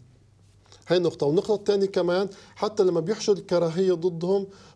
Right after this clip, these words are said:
هو بيحشدها بطريقة ساذ-، ساذجة. يعني، كان يكفي أن يتهمهم بقتل النبيين، هذا بحد ذاته اتهام كافي للتحريض، ولكن يضيف للتحريض جمل تتسم، يعني، بالسذاجة اللغوية: "بغير حق".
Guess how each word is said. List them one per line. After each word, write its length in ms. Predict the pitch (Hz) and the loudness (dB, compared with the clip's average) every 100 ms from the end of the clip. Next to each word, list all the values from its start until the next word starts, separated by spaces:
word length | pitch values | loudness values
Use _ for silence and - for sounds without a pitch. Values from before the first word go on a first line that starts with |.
| 156 | -2
هو 80 | 160 | 0
بيحشدها 420 | 180 196 180 175 | 0 -2 0 0
بطريقة 420 | 147 165 165 160 | 0 0 2 2
ساذ-، 480 | 135 151 139 147 147 | 2 0 2 -4 -6
ساذجة. 500 | - 156 139 131 139 | 0 0 2 -2 0
يعني، 280 | 131 131 135 | 0 -2 -2
كان 240 | 170 175 | -2 2
يكفي 360 | 202 254 - 185 | 2 0 -2 0
أن 120 | 165 | 0
يتهمهم 760 | 160 156 - 185 196 202 208 185 | -2 -2 -2 -2 0 2 2 0
بقتل 420 | 175 - 185 180 | -2 -2 0 0
النبيين، 680 | 156 151 127 131 143 160 165 - | 2 0 0 -2 -2 -4 -8 -10
هذا 220 | - 190 180 | -2 0 0
بحد 280 | 170 202 | -2 -4
ذاته 260 | 165 170 180 | 0 0 -2
اتهام 560 | 160 - 156 175 202 202 - - - _ | -6 -4 -2 0 -2 -4 -12 -20 -20 _
كافي 300 | 202 214 208 | 0 0 -2
للتحريض، 560 | 180 - 156 - 156 | -2 -2 -6 -2 -2
ولكن 440 | 135 147 139 160 139 - | 2 0 0 -4 -4 -10
يضيف 500 | 139 143 143 247 247 | -4 -2 0 -2 -2
للتحريض 680 | 190 - 165 - 160 175 175 170 - - - | -4 -4 -6 -2 0 2 0 -2 -20 -20 -4
جمل 480 | 143 170 165 170 - | -2 2 0 0 -4
تتسم، 600 | 143 - 180 - 165 139 | -6 -2 -2 0 0 0
يعني، 300 | 127 131 127 | 0 -2 -4
بالسذاجة 640 | 123 - 156 151 196 165 | -6 -4 -2 4 4 4
اللغوية: 520 | 147 135 139 147 165 | 0 2 2 2 0
"بغير 440 | 139 147 170 170 147 | 0 2 2 2 0
حق". 260 | - 131 | -4 -8